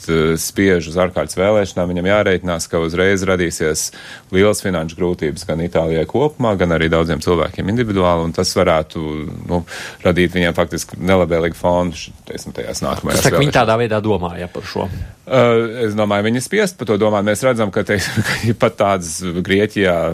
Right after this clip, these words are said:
Speaker 1: eh, Sirijas valdība, kur bija, nu, ar pilnu krūti gāja pret visiem finanšu tirgiem,
Speaker 2: Nu,
Speaker 1: pret
Speaker 2: pirmajos mē-,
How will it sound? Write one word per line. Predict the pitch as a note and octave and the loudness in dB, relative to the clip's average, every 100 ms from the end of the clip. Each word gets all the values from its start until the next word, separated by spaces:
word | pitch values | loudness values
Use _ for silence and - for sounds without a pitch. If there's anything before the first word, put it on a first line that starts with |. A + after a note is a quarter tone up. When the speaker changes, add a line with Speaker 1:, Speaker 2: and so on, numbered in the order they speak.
| D#2+ E2 E2+ | -2 -4 -2
Speaker 1:
eh, | |
Sirijas | - A2+ G#2+ F#2 - F#2 | 0 2 2 0 -4 0
valdība, | G2 F#2 E2+ D#2 D#2 | 2 2 -2 -6 -6
kur | F2+ | -6
bija, | D#2+ E2 E2 E2 | -4 -2 0 0
nu, | E2 F#2+ G2 G2 | 2 2 2 2
ar | |
pilnu | F#2 A#2 A#2 A2 | 2 2 2 2
krūti | B2+ D3 A#2+ G#2+ | 2 2 2 -2
gāja | G2+ G#2 A2 - | 0 2 2 0
pret | G#2 | -6
visiem | F#2+ B2 A#2 B2+ G#2 | -4 -4 -2 -2 0
finanšu | G#2+ B2 A#2+ - | 2 2 0 -2
tirgiem, | C3 A#2 B2+ | -2 2 2
Speaker 2:
Nu, | E3 | 4
Speaker 1:
pret | D#3+ | 2
Speaker 2:
pirmajos | C3+ D3+ | 2 2
mē-, | F#3 | 2